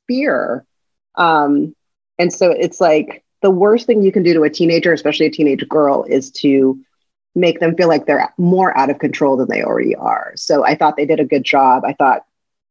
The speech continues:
um, when Sam was delivering this, you know, "Why is she here? What are you doing?"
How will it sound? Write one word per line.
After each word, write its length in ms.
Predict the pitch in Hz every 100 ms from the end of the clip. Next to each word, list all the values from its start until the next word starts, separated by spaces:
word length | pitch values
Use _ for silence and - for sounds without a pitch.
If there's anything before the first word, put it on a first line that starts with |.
| - _ _ _ -
um, 400 | 143 143 139 - -
when 300 | 165 156 147
Sam 280 | 160 147
was 140 | 151 147
delivering 560 | 147 147 143 143 139
this, 440 | 135 135 - - - _ _ _ _ _ -
you 60 | 165
know, 100 | 139
"Why 240 | 147 147
is 100 | 147
she 120 | 175
here? 280 | 170 175 160
What 160 | 151 151
are 40 |
you 100 | 147
doing?" 500 | 139 151 147 135 143